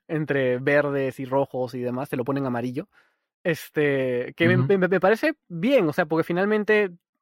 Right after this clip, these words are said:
Speaker 1: digamos, y en juegos ya competitivos, digamos, te pueden poner en desventaja si es que estás viendo dos barras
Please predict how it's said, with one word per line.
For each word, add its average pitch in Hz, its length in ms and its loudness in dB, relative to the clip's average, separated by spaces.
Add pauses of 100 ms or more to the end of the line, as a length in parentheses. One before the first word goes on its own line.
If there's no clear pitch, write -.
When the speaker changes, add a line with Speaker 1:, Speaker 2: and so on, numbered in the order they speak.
(160)
Speaker 1:
digamos, 160 300 2
y 160 60 -2
en 147 100 -2
juegos 175 340 2
ya 156 200 2
competitivos, 143 600 -4
digamos, 131 480 -8
te 156 80 -4
pueden 180 240 2
poner 165 240 2
en 170 100 0
desventaja 151 520 0
si 143 80 -10
es 135 60 -12
que - 80 -12
estás 143 260 -4
viendo 143 300 -2
dos 143 200 -2
barras 143 400 0